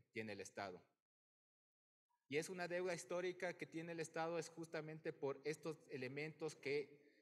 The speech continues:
se ha puesto a discusión, de no ser todavía considerados dentro de la planificación y dentro de los planes de desarrollo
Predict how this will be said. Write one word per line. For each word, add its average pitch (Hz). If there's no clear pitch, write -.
se -
ha 123
puesto 165
a 113
discusión, 135
de 151
no 156
ser 208
todavía 151
considerados 143
dentro 147
de 139
la 120
planificación 123
y 127
dentro 143
de 143
los 131
planes 151
de 143
desarrollo 143